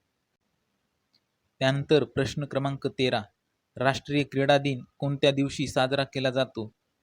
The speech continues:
या प्रश्नाचं योग्य उत्तर आहे एकोणतीस ऑगस्ट या दिवशी राष्ट्रीय क्रीडा दिन साजरी केला जातो. त्यानंतर पुढील प्रश्न,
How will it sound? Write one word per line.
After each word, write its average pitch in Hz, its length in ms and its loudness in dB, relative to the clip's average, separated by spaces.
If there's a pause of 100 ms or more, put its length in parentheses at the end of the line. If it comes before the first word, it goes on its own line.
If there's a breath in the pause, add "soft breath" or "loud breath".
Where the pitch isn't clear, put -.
(100)
या 135 160 2
प्रश्नाचं 139 500 -2
योग्य 131 280 -4
उत्तर 139 260 -2
आहे 143 320 0 (220)
एकोणतीस 139 600 -6 (120)
ऑगस्ट 127 520 -4
या 135 240 2
दिवशी 135 520 -4
राष्ट्रीय 123 400 -4
क्रीडा 131 220 0
दिन 135 180 -6
साजरी 127 440 -2
केला 120 340 0
जातो. 117 380 -2 (1000)
त्यानंतर 139 520 2 (320)
पुढील 143 240 0
प्रश्न, 120 460 -4